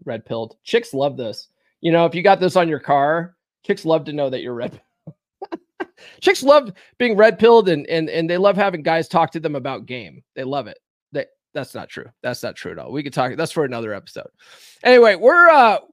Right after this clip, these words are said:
we're not talking about stickers today. We're talking about passive aggressive behavior today. You know, n-, and not to throw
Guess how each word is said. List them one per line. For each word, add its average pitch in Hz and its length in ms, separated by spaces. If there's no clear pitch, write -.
we're 262 80
not 330 160
talking 233 320
about 190 240
stickers 156 400
today. 135 160
We're 165 120
talking 277 400
about 196 420
passive 254 680
aggressive 185 720
behavior 147 580
today. 104 320
You 165 120
know, 160 140
n-, 185 120
and 196 220
not 247 180
to 240 80
throw 233 480